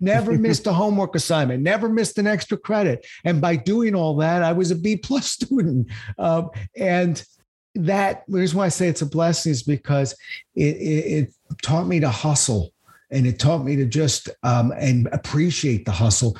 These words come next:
Speaker 1: Remember where we were about at the beginning of the interview? I told you, when a team comes in and they're not really hustling, it's offensive to me. Maybe you just helped me connect the two, but that's probably why I never had the luxury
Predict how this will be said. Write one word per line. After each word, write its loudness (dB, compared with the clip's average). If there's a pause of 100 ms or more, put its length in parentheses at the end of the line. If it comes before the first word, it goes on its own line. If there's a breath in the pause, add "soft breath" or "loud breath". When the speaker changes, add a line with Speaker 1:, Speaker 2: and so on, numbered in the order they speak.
(140 loud breath)
Speaker 1:
Remember 0
where 2
we 0
were 0
about -2 (260)
at -4
the -2
beginning 2
of 0
the 0
interview? 0
I 0
told 0
you, 0 (280 loud breath)
when 2
a 0
team 0
comes 0
in 2
and 2
they're 2
not 0
really 0
hustling, 0 (280 loud breath)
it's -2 (100)
offensive 0
to 2
me. 2 (520 loud breath)
Maybe 2
you 2
just 0
helped 0
me 0
connect 0
the 0
two, 2 (340 loud breath)
but 0
that's 2
probably 0
why 0 (540 loud breath)
I 0
never 0
had 0
the 0
luxury 0